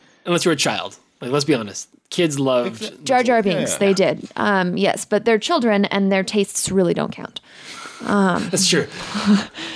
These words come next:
Speaker 3: I, I don't know. I just, I mean, and I don't, I don't know what story you could tell with seven, eight, and nine. I think
Speaker 2: Ooh,
Speaker 3: you,
Speaker 2: I do.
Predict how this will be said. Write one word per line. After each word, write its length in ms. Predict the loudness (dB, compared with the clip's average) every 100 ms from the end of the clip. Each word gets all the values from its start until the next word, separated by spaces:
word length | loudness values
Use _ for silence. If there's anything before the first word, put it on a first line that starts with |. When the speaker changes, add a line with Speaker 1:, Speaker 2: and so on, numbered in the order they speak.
| -16 -18 -20 _
Speaker 3:
I, 260 | -6 -2 2
I 40 |
don't 100 | 2
know. 140 | 0 -2
I 100 | -2
just, 240 | 0 -2 0
I 80 | 0
mean, 220 | 2 0
and 180 | -2 -2
I 80 | 0
don't, 280 | 0 0 -4 -10 -2
I 60 |
don't 100 | 0
know 120 | 2
what 280 | 2 2 -2
story 600 | -6 -4 -4 -4 -2 -2 -2 _
you 140 | -6 -2
could 180 | -2 -2
tell 480 | 0 2 2 0 0
with 260 | 0 0
seven, 280 | 0 0 2
eight, 80 | 0
and 120 | 2
nine. 200 | 0 0
I 120 | 0
think 220 | 0 0 2
Speaker 2:
Ooh, 40 |
Speaker 3:
you, 100 | 0
Speaker 2:
I 60 |
do. 100 | -2